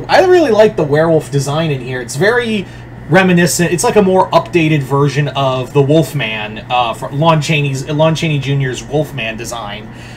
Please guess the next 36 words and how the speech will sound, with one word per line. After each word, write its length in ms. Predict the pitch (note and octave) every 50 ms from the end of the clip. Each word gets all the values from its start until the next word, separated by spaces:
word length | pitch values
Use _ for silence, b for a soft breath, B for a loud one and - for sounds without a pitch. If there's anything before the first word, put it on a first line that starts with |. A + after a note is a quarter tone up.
| B B B B
Um, 560 | C#3+ C#3+ C#3 C#3 C3+ C3 C3+ C3+ B2+ B2+ B2 - - - - - - - - - -
it 80 | - C#3+ - - - - -
does, 300 | G#3+ A3 A#3 A#3 G#3+ F#3
it, 120 | G3 F#3+
like, 320 | F#3 F3+ F3 F3 - - -
it 140 | F3+ D3
does 220 | - A3 A3+ - -
kinda 260 | - G#3+ G#3+ G3+ F#3+
almost 360 | E3+ F3+ F#3 F3+ F#3 - - E3+
remind 320 | E3 E3 E3 E3 E3 E3
me 100 | E3 D#3
of 100 | D3+ -
the 100 | D3 C#3+
twenty 340 | - - D#3+ E3+ D#3+ D#3 C#3+
ten 280 | - - E3 D#3 D3+
remake 600 | C#3+ C#3 C3+ B2+ A#2 A2 G#2+ G#2+ A2 - - B2 -
of, 300 | C3+ B2+ B2+ B2 A#2 A#2
uh, 260 | C3 B2+ A#2+ A2+ A2
the 100 | A2 B2+
Wolfman. 680 | B2 C#3 C3+ B2+ - - C#3 G#2+ G#2 G2 F#2+ F#2+ G#2+ A#2 - B B B B B B B B
But 180 | - F3+ F3+ F3+
yeah, 320 | F3 - - - - - - - - - B B B B B B B B B - - - - - -
um, 540 | - D#3 E3 E3 D#3 D#3 D#3+ D#3 D3 C#3+ C3+ -
Stu 500 | - - - - - - G#3+ A#3+ B3 A#3+
Manning 580 | A3 G#3 G3 F#3+ F3+ F3+ F3 F3 F3 D#3+ - D#3
is 480 | D#3 D#3 D#3 D#3 D#3 D3+ D3+ C#3+ C3+
this 200 | C#3+ C#3+ - -
hu-, 120 | - - E3
uh, 140 | D#3 D#3+
he's 340 | D#3 C#3 - F#3+ G3+ E3+ C#3+
just 160 | - F#3 -
now 360 | F3+ F3 D#3+ D#3+ D#3+ D3+ C#3+ -
hunting 580 | - - - D#3+ E3+ F3 - F3+ F#3 F3+ F3
these 220 | D3 D#3 D#3 C#3 B2+
gang 300 | - C#3+ C#3+ C#3+ D3 C#3
members, 600 | C3+ C3 B2+ B2 B2 B2 B2 B2 A#2 - -